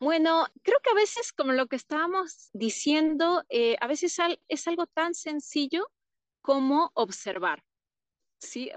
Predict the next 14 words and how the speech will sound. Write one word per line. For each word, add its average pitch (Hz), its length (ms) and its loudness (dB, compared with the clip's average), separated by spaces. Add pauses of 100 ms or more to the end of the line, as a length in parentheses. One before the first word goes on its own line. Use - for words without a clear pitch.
Porque 208 440 -4
a 226 120 2
veces, 302 580 -2
eh, 214 340 2
decimos, 220 340 -4
"Bueno, 208 280 -4
tengo 226 300 -4
que 233 200 -2
llegar 202 540 2
a 185 200 2
cierto 214 440 -6
nivel 202 480 2
de 190 120 -2
percepción". 202 920 -8